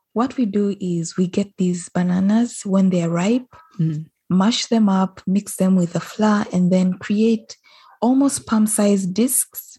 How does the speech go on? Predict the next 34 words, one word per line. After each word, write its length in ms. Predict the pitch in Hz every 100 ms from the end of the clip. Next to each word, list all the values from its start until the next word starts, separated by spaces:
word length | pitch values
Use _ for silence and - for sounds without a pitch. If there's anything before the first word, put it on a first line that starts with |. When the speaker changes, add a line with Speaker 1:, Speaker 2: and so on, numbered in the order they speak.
| _
Speaker 2:
Mm-hmm. 340 | 175 151 147 131 185
Speaker 1:
and 260 | 196 190
then 320 | 202 190 180
fry 380 | 180 - 214 202
them, 240 | 175 156 151
deep 140 | 196
fry 280 | - 175 170
them 200 | 165 151
in 120 | 151 -
oil. 320 | 165 160 196 - - -
So 320 | - 156 208
Speaker 2:
Mm. 40 | 190
Speaker 1:
because 360 | 196 240 233
of 200 | 233 196
the 440 | 190 180 170 160 170 _ _ _
texture 500 | - 226 - - 196 -
of 200 | 175 165
the 80 | 175
cassava, 400 | 185 - 202 196
cassava 440 | 214 226 220 -
is 320 | 185 170 180
usually, 360 | 190 185 190 180
when 180 | 214 220
it's 160 | -
cooked, 320 | - 180 170 -
it 120 | 165
becomes 640 | 170 - 180 180 175 - - - -
stretchy, 840 | - - - 214 208 - 226 247 247 _
almost 360 | 208 233 247 180
Speaker 2:
Mm. 60 | 180
Speaker 1:
starchy 580 | 190 208 - 247 247
and 120 | 202 196
stretchy 560 | - 208 - 220 214
and 280 | 202 196